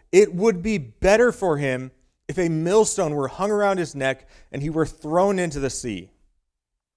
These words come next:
If your hand causes you to sin, cut it off. It's better for you to enter into life maimed rather than having two hands to go to hell, into the fire that shall never be quenched,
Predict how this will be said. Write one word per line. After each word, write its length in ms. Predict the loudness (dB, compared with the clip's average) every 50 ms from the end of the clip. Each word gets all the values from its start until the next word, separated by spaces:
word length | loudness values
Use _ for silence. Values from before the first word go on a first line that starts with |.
| _ _ _ _ _ _ _ _ _ _ _ _ _ _ _ _
If 160 | -4 -4 0
your 160 | 2 0 0 0
hand 460 | -2 -2 0 4 4 4 4 2 4
causes 360 | 6 6 6 4 2 -4 -2
you 120 | -2 -2
to 80 | -2 -2
sin, 280 | -4 -2 -4 -4 -4 -6 -14 -20 -20 _ _ _ _
cut 260 | 8 8 8 10 8
it 100 | 8 8
off. 480 | 8 8 8 6 2 -6 -18 -20 _ _ _ _ _ _ _ _ _ _ _ _ _ _ _ _ _ _
It's 160 | -4 -4 -4 -4
better 440 | -12 -8 0 2 4 6 6 4
for 140 | 4 2 -2
you 140 | -2 0 0
to 120 | 0 0
enter 300 | 0 -2 -2 0 0 0
into 140 | 2 2 2
life 320 | 4 6 4 4 4 0 -6
maimed 640 | -6 -4 -2 -2 0 0 -2 -2 -4 -6 -8 -10 _ _ _ _ _ 4
rather 300 | 4 4 6 4 2 0
than 100 | 0 -2
having 320 | -2 -2 -2 -2 -2 -6
two 260 | -4 -2 0 0 0
hands 360 | 0 -2 -4 -4 -6 -8 -12
to 80 | -16 -8
go 160 | -4 -4 -4
to 80 | -4 -4
hell, 420 | -4 -2 -2 -2 -2 -2 -6 -8 _ _ _ _ _ _ _ _
into 180 | -6 -4 -2
the 120 | -2 -2 -4
fire 420 | -6 -6 -4 -2 0 0 0 -2
that 160 | -4 -6 -10
shall 200 | -10 -10 -10 -8
never 300 | -8 -6 -6 -6 -6 -8
be 140 | -10 -10 -14
quenched, 520 | -14 -12 -12 -12 -12 -14 -20 -20 -20 _